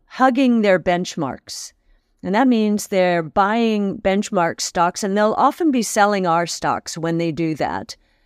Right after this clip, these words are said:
uh, because most of our stocks are not in benchmarks. And we like that. We like offering a differentiated exposure to truly disruptive innovation.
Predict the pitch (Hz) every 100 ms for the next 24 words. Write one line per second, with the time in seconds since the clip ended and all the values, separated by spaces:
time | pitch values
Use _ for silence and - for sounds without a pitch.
0 | _ - 185 202 233 214 214 214 254 311
1 | 254 294 262 277 269 - 240 220 220 220
2 | 214 196 214 262 - 143 - - - -
3 | _ _ _ - 233 240 294 277 247 277
4 | - - 147 - - - 202 233 254 226
5 | 240 240 - 185 202 190 160 156 160 -
6 | _ _ 196 185 156 147 220 240 - 202
7 | 196 208 247 - 185 170 160 165 175 -
8 | 196 - - 208 202 226 190 151 107 104
9 | - - 269 220 156 143 - _ _ _
10 | - - 240 226 185 160 170 - 185 185
11 | - 175 143 147 - 185 170 151 165 175
12 | - 92 -